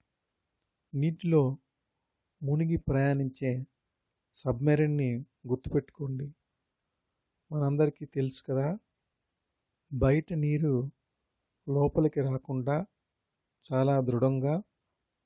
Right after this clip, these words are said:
పటిష్టంగా, ఎక్కడా ఎటువంటి లీక్స్ లేకుండా సబ్‌మెరైన్‌ని నిర్మిస్తారు. అలా ఉండడం బట్టి లోపల ఉండేవారు ఎటువంటి డిస్టర్బెన్స్ లేకుండా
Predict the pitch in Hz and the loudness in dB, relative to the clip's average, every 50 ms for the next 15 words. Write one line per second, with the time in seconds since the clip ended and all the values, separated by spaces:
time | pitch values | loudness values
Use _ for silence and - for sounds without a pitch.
0 | _ _ - 147 135 - 175 - - - 160 139 131 127 127 123 123 160 - _ | _ _ -6 -6 -6 -6 -8 -14 -8 -6 -4 -4 -2 -2 -2 -2 -2 -4 -8 _
1 | _ _ _ _ _ _ _ _ _ _ _ _ _ - 156 147 139 - - 165 | _ _ _ _ _ _ _ _ _ _ _ _ _ -8 -6 -6 -6 -6 -4 -2
2 | 151 170 165 156 139 139 - 151 147 156 160 151 160 139 139 139 147 156 - - | 0 2 2 2 2 0 -2 -2 -4 -2 -4 -4 -4 -4 -2 -2 -2 -2 -4 -8
3 | - 139 131 131 135 131 - 147 135 127 120 123 123 143 160 _ _ _ _ _ | -6 -4 -2 -2 -2 -4 -4 -6 -4 -2 -2 -2 -2 -4 -8 _ _ _ _ _
4 | _ _ _ _ _ _ _ _ _ _ _ - - - 135 123 131 147 156 160 | _ _ _ _ _ _ _ _ _ _ _ -10 -6 -4 -2 0 2 2 4 4
5 | 151 160 156 151 147 139 127 123 127 - _ _ _ _ _ _ _ 156 151 131 | 4 2 2 2 0 0 0 -2 -4 -8 _ _ _ _ _ _ _ -4 -4 -2
6 | 139 147 143 - - - 131 123 120 123 123 131 - _ _ _ _ _ _ _ | 0 -2 -2 -4 -6 -6 -4 -2 -2 -2 -4 -8 -12 _ _ _ _ _ _ _
7 | _ _ _ _ _ _ _ _ _ - - - 135 135 139 139 131 123 123 131 | _ _ _ _ _ _ _ _ _ -14 -8 -4 0 2 2 2 2 2 0 0
8 | 139 143 165 156 143 127 123 - _ - 131 120 120 131 - _ _ _ _ _ | 0 0 0 2 2 0 0 -2 _ -4 -4 -4 -4 -6 -10 _ _ _ _ _
9 | _ _ _ _ _ _ _ _ _ - 143 135 135 151 165 - 185 180 170 151 | _ _ _ _ _ _ _ _ _ -2 0 2 4 4 2 4 4 4 4 4
10 | 143 143 135 139 139 131 127 127 123 127 120 117 120 - _ _ _ _ _ _ | 2 2 0 0 2 2 2 2 2 2 0 -2 -4 -8 _ _ _ _ _ _
11 | _ _ _ _ _ _ _ _ _ _ _ _ _ _ - 147 143 - - 165 | _ _ _ _ _ _ _ _ _ _ _ _ _ _ -4 -2 -2 0 2 2
12 | 170 165 156 139 127 131 - - - 135 151 151 147 - - 139 135 131 131 - | 2 2 0 -2 -2 -4 -4 -6 -4 -2 -2 -2 -2 -4 -4 -2 -2 -2 -2 -4
13 | 151 131 123 117 123 120 123 | -4 -4 -2 0 0 -2 -2